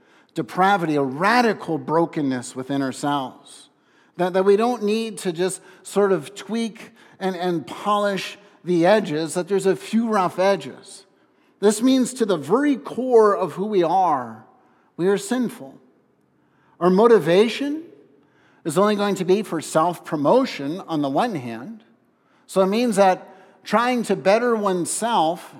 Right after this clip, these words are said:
if, if we can do this in our own strength, I mean, I guess formerly we can do it outwardly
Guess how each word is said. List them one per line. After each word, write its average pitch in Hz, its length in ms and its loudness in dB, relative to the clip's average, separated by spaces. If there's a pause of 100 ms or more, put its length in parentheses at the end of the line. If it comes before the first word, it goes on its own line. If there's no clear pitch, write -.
if, 156 380 -6
if 160 160 -8
we 170 160 0
can 160 260 -6
do 202 180 2
this 170 300 -2
in 160 160 -6
our 147 140 0
own 147 200 0
strength, 165 680 -4 (360)
I 135 60 -12
mean, 139 140 -2
I 143 60 -2
guess 147 260 -4
formerly 160 840 -2 (320)
we 131 80 -8
can 143 140 -2
do 147 160 -2
it 139 180 -4
outwardly 143 960 -2